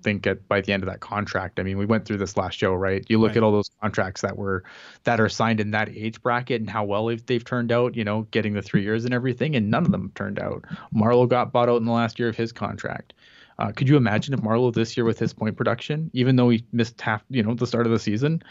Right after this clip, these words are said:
Speaker 1: had only this point much points to show for six million dollars?
Speaker 2: Oh, we'd be losing it. We'd be
Speaker 1: Right.
Speaker 2: losing it
Speaker 1: Okay.
Speaker 2: like we were losing it with, with Erik Karlsson,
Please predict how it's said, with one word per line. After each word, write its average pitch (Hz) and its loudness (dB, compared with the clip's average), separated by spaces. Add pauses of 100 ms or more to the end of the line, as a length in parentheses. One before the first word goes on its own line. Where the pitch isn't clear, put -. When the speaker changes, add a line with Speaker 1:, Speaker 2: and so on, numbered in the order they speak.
(140)
Speaker 1:
had 123 0
only 120 4
this 120 -2
point - -4
much 120 -2
points 117 -2
to 135 0
show 120 0
for 113 0
six - -6
million 120 2
dollars? 170 0 (560)
Speaker 2:
Oh, 139 -6
we'd 123 -6
be 139 -4
losing 127 -6
it. 110 -12 (400)
We'd 143 2
be 156 6
Speaker 1:
Right. 147 6
Speaker 2:
losing 165 0
it 147 0
Speaker 1:
Okay. 147 -4
Speaker 2:
like 147 -4
we 143 -4
were 135 -4
losing 139 -6
it 131 -6
with, 127 -10 (240)
with 120 -4
Erik 123 -6
Karlsson, 123 -6